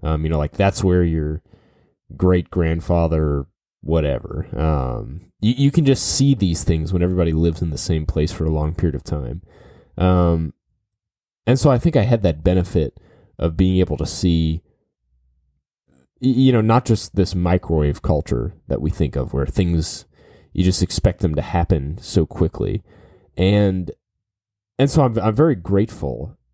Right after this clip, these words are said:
for that. And, and, and I can apply that to a lot of my success in major gifts. Um, I hope this doesn't come off as too, too rambling, and I hope this makes sense. But, but when I first got started in major gifts,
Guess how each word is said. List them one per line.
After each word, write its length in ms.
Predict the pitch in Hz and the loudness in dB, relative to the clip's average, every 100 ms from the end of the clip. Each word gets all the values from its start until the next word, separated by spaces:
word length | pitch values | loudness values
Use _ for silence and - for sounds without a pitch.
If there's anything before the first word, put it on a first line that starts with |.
| _ | _
for 220 | - - 82 | -10 -4 -4
that. 280 | 71 62 - | -4 -10 -8
And, 160 | - 110 | -4 -4
and, 280 | - 113 117 | -2 -2 0
and 180 | 120 135 | 2 2
I 80 | |
can 160 | 127 135 | 2 0
apply 480 | 98 - - 139 175 | 0 -2 0 2 2
that 260 | 107 90 - | 0 -2 -4
to 420 | 104 95 85 82 _ _ _ _ _ _ _ _ - | -2 0 -2 -4 _ _ _ _ _ _ _ _ -4
a 100 | 90 | -2
lot 300 | 87 101 107 | 2 2 2
of 100 | 104 | 0
my 160 | 90 | -2
success 720 | 82 - 82 - 95 92 - - | -2 -6 -8 -4 0 0 -4 -10
in 180 | 82 82 | -8 -4
major 300 | 82 82 71 | -2 -2 -4
gifts. 680 | 64 87 85 - - - - - | -6 -4 -4 -6 -14 -16 -16 -6
Um, 560 | 87 85 82 78 76 80 _ _ - - _ _ _ _ _ - - | -4 -2 -2 -4 -8 -14 _ _ -20 -20 _ _ _ _ _ -4 2
I 60 | |
hope 180 | 139 147 | 4 4
this 160 | 139 127 | 2 2
doesn't 260 | 123 104 | 2 0
come 160 | - 95 | -2 2
off 220 | 90 92 | 2 0
as 140 | 80 | -2
too, 320 | - 98 92 82 - - - | -2 0 0 0 -8 -20 -8
too 180 | - 98 | -2 0
rambling, 540 | 80 87 90 85 78 | 2 2 2 2 0
and 80 | 80 | 0
I 60 | 87 | 0
hope 220 | 113 - | 0 0
this 200 | 90 - | -2 -2
makes 260 | 90 - | -4 -4
sense. 400 | - 95 82 71 | -4 -2 -2 -4
But, 300 | - 87 85 - - - - _ _ _ _ _ _ _ _ _ _ _ _ _ _ _ _ | -2 0 0 -6 -20 -20 -20 _ _ _ _ _ _ _ _ _ _ _ _ _ _ _ _
but 180 | 117 131 | -2 2
when 120 | 135 | 2
I 80 | 127 | 2
first 340 | - 180 202 | 0 0 2
got 140 | 202 - | 0 0
started 400 | - 123 123 101 | 2 2 2 0
in 120 | 92 | 0
major 260 | 90 87 | 0 0
gifts, 640 | 80 73 73 - - - | -2 -4 -4 -4 -10 -14